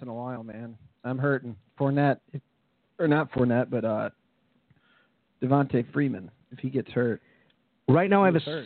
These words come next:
Speaker 2: sixty-four percent chance of winning.
Speaker 1: Oh. Way to go, Al.
Speaker 2: Yeah. Anytime. I'm Team G O A. Team goat, which usually stands for greatest of all time. Not this time,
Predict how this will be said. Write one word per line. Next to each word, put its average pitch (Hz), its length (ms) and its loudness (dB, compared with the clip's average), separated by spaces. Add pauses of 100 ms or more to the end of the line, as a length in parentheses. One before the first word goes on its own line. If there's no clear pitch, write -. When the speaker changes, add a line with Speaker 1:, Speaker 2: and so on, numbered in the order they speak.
(140)
Speaker 2:
sixty-four 180 540 0
percent 147 400 -4
chance 120 260 -6
of 101 100 -8
winning. 92 260 -10 (440)
Speaker 1:
Oh. 277 300 -10 (920)
Way 185 100 -10
to 185 80 -12
go, 139 180 -8
Al. 113 240 -12 (380)
Speaker 2:
Yeah. 107 200 0 (540)
Anytime. 254 400 2 (840)
I'm 135 160 2 (420)
Team 202 300 4
G 175 240 4
O 156 220 4
A. 104 320 0 (580)
Team 190 220 0
goat, 143 420 2
which 131 180 -8
usually 180 300 -2
stands 165 260 -4
for 147 100 -6
greatest 147 400 -4
of 139 60 -4
all 143 140 0
time. 135 400 -4 (300)
Not 233 180 4
this 254 160 2 (100)
time, 160 300 2